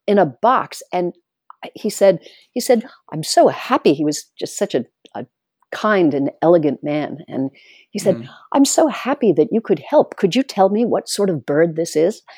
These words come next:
Speaker 1: And I was really, I was really fried at the time. I was underslept and overworked. <laughs> I said,
Speaker 2: Mm-hmm,
Speaker 1: "I
Speaker 2: mm-hmm.
Speaker 1: don't, it looks like someone threw it out of a spaceship.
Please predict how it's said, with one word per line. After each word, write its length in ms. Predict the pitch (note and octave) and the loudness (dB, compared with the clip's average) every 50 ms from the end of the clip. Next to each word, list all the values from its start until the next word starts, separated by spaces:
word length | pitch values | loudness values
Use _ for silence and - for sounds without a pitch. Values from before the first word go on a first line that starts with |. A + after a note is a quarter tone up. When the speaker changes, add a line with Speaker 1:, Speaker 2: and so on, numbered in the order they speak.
| - _ _ _ - | -20 _ _ _ -2
Speaker 1:
And 160 | F3 F#3 - - - - | 0 0 0 0 4 6
I 140 | D#4 E4+ D#4 | 6 8 8
was 200 | B3 F#3+ D#3 D#3+ | 8 6 6 4
really, 440 | F3+ F3+ F3 E3 D3+ D3+ C#3+ - - _ - | 4 4 4 4 2 0 -2 -8 -14 _ -18
I 60 | E3+ | -16
was 160 | E3 - - - | -16 -14 -12 -8
really 180 | D#3+ D3+ B2 - | -6 -6 -6 -6
fried 560 | - - - - - C#3 E3 F3 D3 B2 B2 | -10 -16 -12 -6 -2 0 2 2 2 2 0
at 100 | B2 - | -2 -6
the 80 | - - | -10 -14
time. 360 | - F3+ F3+ E3+ C#3 A#2+ B2+ | -8 -4 -4 -2 -2 -4 -6
I 80 | B2 - | -8 -10
was 160 | - - - - _ _ _ - F#3 | -10 -12 -14 -16 _ _ _ -2 0
underslept 800 | G#3+ G#3 E3+ D3+ B2+ - - A#2+ - C#3 E3 F#3+ G3 - _ - | 0 2 2 0 0 -2 -6 -8 -4 0 0 0 0 -2 _ -6
and 120 | C3+ B2 | -6 -4
overworked. 640 | C#3+ E3 E3+ D#3+ D#3+ C#3 D3 E3 F#3+ G3 - - - _ | -2 -2 0 2 2 2 4 4 2 2 0 -6 -14 _
<laughs> 60 | _ E3+ | _ -6
I 100 | D3+ E3 | -4 -4
said, 360 | F3 - - E3+ D#3+ E3 - - - | 0 2 2 4 4 2 -2 -6 -14
Speaker 2:
Mm-hmm, 360 | B2+ B2 A#2+ A#2 - A#2+ B2+ - | -16 -14 -12 -12 -12 -12 -6 -2
Speaker 1:
"I 160 | - B3 D#4+ | 0 2 4
Speaker 2:
mm-hmm. 80 | C#4 A3+ | 4 4
Speaker 1:
don't, 240 | G#3+ G#3+ A3+ A#3 - - | 4 2 0 2 4 4
it 100 | C4+ C#4+ | 4 6
looks 200 | E4+ E4 - F4+ | 4 0 2 2
like 140 | C#4 C4 - | 2 2 2
someone 320 | - - A3+ A3+ A3+ G3+ | 0 0 0 0 0 -4
threw 240 | - - - G#3+ A3 | -4 -2 0 2 4
it 80 | G#3 G#3+ | 4 4
out 120 | G#3 G#3+ | 2 2
of 80 | G#3 G#3+ | 2 0
a 40 | A#3+ | -2
spaceship. 1080 | - - - - - - D4 D4+ F4 F4+ - - - - - F3 D3+ C#3 B2+ A#2+ - | -4 -6 -12 -12 -6 -2 -2 -2 0 -2 -4 -6 -6 -4 0 0 0 0 0 -4 -8